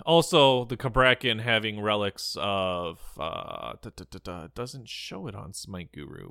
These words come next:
but Horrific Emblem and then Thorns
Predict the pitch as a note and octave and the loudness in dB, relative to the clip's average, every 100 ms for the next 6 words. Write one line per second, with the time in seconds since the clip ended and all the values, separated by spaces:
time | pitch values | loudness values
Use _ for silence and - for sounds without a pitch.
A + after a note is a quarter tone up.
0 | - F2 E2+ A2 A#2 A#2+ B2 B2 - A#2+ | -10 -6 -6 -8 -2 -2 -2 -6 -4 -4
1 | C3 C#3+ E3 D#3+ _ - A2 G2+ G2+ G2 | -4 -4 -6 -12 _ -8 -4 -2 -4 -4
2 | G2 F#2+ G2+ G#2 F#2+ F2+ F2+ - D3 A2+ | -8 -12 -8 -6 -4 -6 -6 -2 0 0
3 | F2+ - - | -2 -8 -10